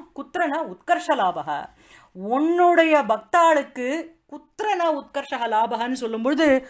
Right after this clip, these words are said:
குத்திரனா எந்த இடத்தில்ங்கிற அர்த்தம் இல்ல. இங்க வந்து இவர் வியாக்கியானத்துல அழகா போட்டிருக்கார். "துவத்பக்தானாம்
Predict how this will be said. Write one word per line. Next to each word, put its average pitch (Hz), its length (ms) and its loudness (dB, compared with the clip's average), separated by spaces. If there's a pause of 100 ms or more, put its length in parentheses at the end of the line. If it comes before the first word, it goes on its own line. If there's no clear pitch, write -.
(240)
குத்திரனா 339 560 2
எந்த 294 240 0
இடத்தில்ங்கிற 311 640 2
அர்த்தம் 233 340 2
இல்ல. 180 300 -4 (200)
இங்க 202 180 -8
வந்து 202 640 -6 (400)
இவர் 196 260 -6
வியாக்கியானத்துல 254 500 2
அழகா 240 380 4
போட்டிருக்கார். 220 540 0 (120)
"துவத்பக்தானாம் 294 1000 2